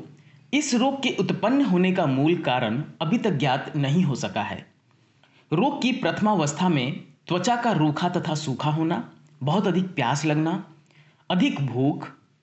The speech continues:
दांत की जड़ों में सूजन, कब्ज या सूखा मल आना, श्वास में बहुत दुर्गंध रहती है, शरीर का मीठा होना,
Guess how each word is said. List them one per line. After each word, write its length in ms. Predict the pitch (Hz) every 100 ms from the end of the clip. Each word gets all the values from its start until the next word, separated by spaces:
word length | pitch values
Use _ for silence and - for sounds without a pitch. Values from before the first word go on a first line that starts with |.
| -
दांत 300 | 160 190 196
की 120 | 190
जड़ों 240 | 151 151
में 120 | 156 147
सूजन, 500 | - 123 117 123 185 - -
कब्ज 340 | 165 143 147 233 - - _ _
या 460 | 151 175 175 151 - - -
सूखा 460 | - 175 147 196
मल 300 | 143 120 160
आना, 280 | - 156 170 208 - - _ _ _ -
श्वास 340 | 185 202 233
में 120 | 208 147
बहुत 260 | 156 147
दुर्गंध 400 | 147 123 147 180
रहती 340 | 180 170 185 180
है, 380 | 190 214 - -
शरीर 380 | - 156 185 185
का 120 | 180
मीठा 320 | 127 127 151
होना, 360 | 175 180 180